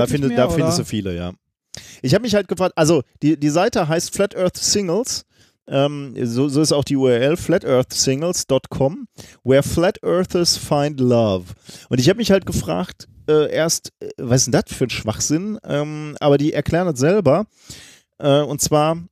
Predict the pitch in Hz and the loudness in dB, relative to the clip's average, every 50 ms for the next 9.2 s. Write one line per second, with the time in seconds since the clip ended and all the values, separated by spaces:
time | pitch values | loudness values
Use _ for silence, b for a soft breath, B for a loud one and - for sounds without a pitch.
0 | _ - - - 139 139 151 165 170 151 143 151 160 165 160 - _ _ - 139 | _ -12 -6 -2 0 0 0 0 -2 -2 -2 0 0 0 -2 -2 _ _ 0 2
1 | 143 - - - 190 226 269 262 196 139 120 120 123 143 185 220 233 233 - _ | 4 4 4 4 4 2 0 0 0 2 2 2 0 0 -4 -6 -10 -12 -16 _
2 | - 123 139 143 - - - 143 135 147 170 202 226 240 220 190 180 185 190 208 | -2 0 0 0 0 -6 -8 -2 2 2 2 2 2 0 -2 0 2 2 2 2
3 | 220 214 - - - - - - 196 190 190 190 175 180 175 175 165 185 185 160 | 0 0 -2 -2 -4 -6 -8 -4 -4 -2 -2 0 0 2 2 2 2 0 -2 -2
4 | 139 175 202 - - - - - - b b b b b b b b b b - | -4 -4 -6 -6 -8 -8 -8 -10 -10 b b b b b b b b b b -2
5 | 117 - 151 170 127 127 127 123 120 117 - 165 196 226 240 240 226 202 196 - | 0 2 4 4 4 4 2 2 2 2 2 2 2 2 2 0 0 -2 -4 -2
6 | - 190 196 196 190 185 180 165 151 147 156 160 - - 160 151 - - - - | 0 2 2 4 4 4 6 6 6 6 4 2 0 -6 -8 -6 -6 -4 0 0
7 | 156 147 - - - 117 120 123 131 147 - - - - - - _ _ - - | 0 -2 -2 -6 -8 0 2 2 2 2 0 -4 -6 -8 -8 -10 _ _ -2 0
8 | 135 135 139 143 147 139 147 151 127 131 139 120 - - 95 90 - - 90 95 | 0 0 0 -2 -4 -4 -4 -4 0 0 0 0 0 -6 -10 -8 -6 -8 -8 -8
9 | 98 - - - | -10 -14 -18 -20